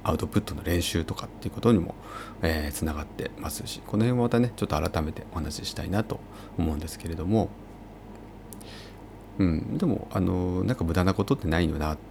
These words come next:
て思いますし、聞く側とか見る側、読む側が、えー、のタイミングでね、どのタイミングで読まれるかとか聞かれるかって本当に分かんないんですよね。それっていうのは実は発信している側と、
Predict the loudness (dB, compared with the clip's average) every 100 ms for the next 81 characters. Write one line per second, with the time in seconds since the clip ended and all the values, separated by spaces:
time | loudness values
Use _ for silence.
0 | -10 -6 -2 0 0 -4 -6 -4 -4 -4
1 | -12 -16 -16 -14 -14 -16 -16 -8 -8 -4
2 | -2 4 6 8 8 4 -2 0 6 6
3 | 8 6 4 4 6 6 6 6 6 4
4 | 2 -2 -16 -16 -16 -14 -14 -14 -6 -4
5 | -4 -6 -8 -6 -2 -2 4 8 10 8
6 | 6 4 0 -2 -8 -14 -14 -14 0 6
7 | 6 6 6 6 6 4 2 4 4 2
8 | -6 -6 -2 2 2 2 -2 -6 -6 -4
9 | 2 2 2 0 -6 -4 2 4 6 6
10 | 6 4 2 0 -6 -8 -8 -4 -4 -4
11 | -8 -14 -14 -12 -10 0 2 2 0 0
12 | -4 -2 -2 0 4 2 4 2 4 4
13 | 2 2 2 2 0